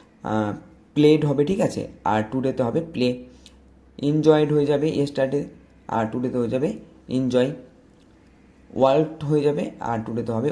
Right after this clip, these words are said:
ওয়ার্ক। এরপর হয়ে যাবে ইয়েস্টারডে টকড থেকে হয়ে যাবে টল্ক। ছ নম্বর আছে, "Write the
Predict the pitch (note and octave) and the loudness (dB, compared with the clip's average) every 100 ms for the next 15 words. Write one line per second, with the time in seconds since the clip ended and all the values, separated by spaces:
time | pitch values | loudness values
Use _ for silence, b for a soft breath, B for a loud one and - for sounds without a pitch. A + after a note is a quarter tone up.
0 | - A#2+ A#2 C3+ - B B B _ - | 0 0 0 -2 -10 B B B _ -10
1 | A2 G#2+ A2+ A2 B2+ A#2+ A2 A2 A2 C#3 | -6 -2 -2 0 0 0 -2 -2 -4 -6
2 | - - A2+ B2 - - - - - - | -6 0 2 2 -2 -18 -20 -20 -20 -20
3 | _ - _ _ _ _ A#2 A2+ A2+ D#3 | _ -20 _ _ _ _ -4 -2 -2 -2
4 | A3 - - G2 - - - - - - | -4 -10 -8 -6 -6 -8 -20 -20 -20 -20
5 | - _ - - _ _ b b b b | -20 _ -20 -20 _ _ b b b b
6 | _ - G#3 G#3 A#2 G2+ B2+ - B B | _ -2 0 2 0 0 -4 -6 B B
7 | - C3+ D#3 F#3+ G3 - - - A#2 A2+ | -4 2 4 2 -2 -8 -10 -4 0 2